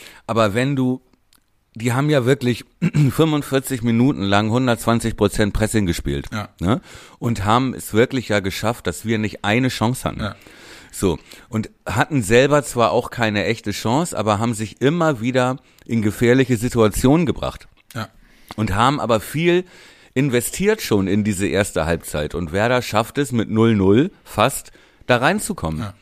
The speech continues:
Speaker 1: Und schafft es auch immerhin, das ist ja das in Anführungszeichen, äh,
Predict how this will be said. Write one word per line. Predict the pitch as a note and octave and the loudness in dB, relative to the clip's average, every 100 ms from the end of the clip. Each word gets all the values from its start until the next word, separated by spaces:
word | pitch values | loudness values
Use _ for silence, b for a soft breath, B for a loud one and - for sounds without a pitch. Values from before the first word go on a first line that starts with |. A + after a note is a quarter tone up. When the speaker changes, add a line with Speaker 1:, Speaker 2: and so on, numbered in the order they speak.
| b b b b b b b | b b b b b b b
Speaker 1:
Und | - A#2+ - | -4 -4 -6
schafft | - C#3 D#3 - | -4 -4 -4 -8
es | - - | -12 -2
auch | D3+ F3 A#2 - | 2 4 2 0
immerhin, | - G2+ F#2+ F#2 G#2 | -6 -2 -2 -2 -2
das | A#2+ A2+ | -4 -4
ist | A2 | -6
ja | - F#2+ | -2 -2
das | F2+ - - - - - - - _ - - | -4 -8 -18 -20 -20 -20 -20 -20 _ -20 -16
in | - F#2+ | -14 -8
Anführungszeichen, | F2 - A2+ G#2 - F#2 F2 F#2+ F2+ D2 - | -8 -4 -4 -2 0 0 0 -4 -4 -8 -6
äh, | D#2+ F2 D2+ | -2 -2 -2